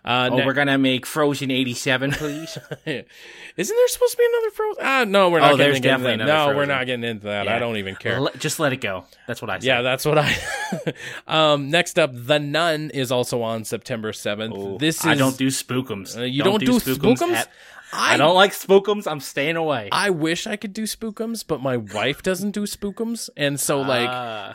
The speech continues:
Speaker 1: being married and thirty, like, you just don't get any chances
Speaker 2: Mm-hmm.
Speaker 1: to just go out by yourself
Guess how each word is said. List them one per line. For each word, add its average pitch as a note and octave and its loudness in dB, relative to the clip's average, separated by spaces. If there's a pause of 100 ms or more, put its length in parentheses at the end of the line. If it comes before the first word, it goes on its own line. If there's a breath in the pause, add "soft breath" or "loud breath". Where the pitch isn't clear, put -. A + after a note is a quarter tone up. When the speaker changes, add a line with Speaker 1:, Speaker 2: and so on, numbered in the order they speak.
Speaker 1:
being E3+ -2
married D3+ -4
and B2+ -6
thirty, C3 -10
like, A2 -6
you A2 -8
just C3 -10
don't A#2 -6
get A#2+ -8
any A2+ -6
chances G#2+ -8
Speaker 2:
Mm-hmm. G#2 -10
Speaker 1:
to G#2 -10
just G#2+ -10
go A2 -4
out G2 -6
by G#2 -4
yourself G2+ -8